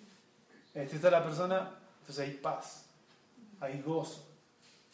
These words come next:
No es algo adentro, no parece bien. Un hermano lo decía así:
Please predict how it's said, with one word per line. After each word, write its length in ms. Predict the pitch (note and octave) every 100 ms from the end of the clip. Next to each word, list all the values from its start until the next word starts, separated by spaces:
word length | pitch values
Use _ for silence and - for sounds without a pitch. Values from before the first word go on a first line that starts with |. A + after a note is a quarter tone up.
| - - - _ _ _
No 220 | D3+ D#3+
es 420 | F3 F#3+ G3 - - - - - -
algo 540 | D3 D#3 E3 D#3 E3
adentro, 680 | E3 D3+ D3+ C#3+ C3 - C3
no 380 | C3 C3 C3 -
parece 580 | C3+ B2+ B2+ B2+ C#3 B2
bien. 300 | B2+ C3 B2+ - - - - - - - - - - - -
Un 180 | E3+ F3+
hermano 460 | F3+ E3 E3+ E3+ E3
lo 60 |
decía 340 | D3 C#3+ D#3 C#3+
así: 240 | -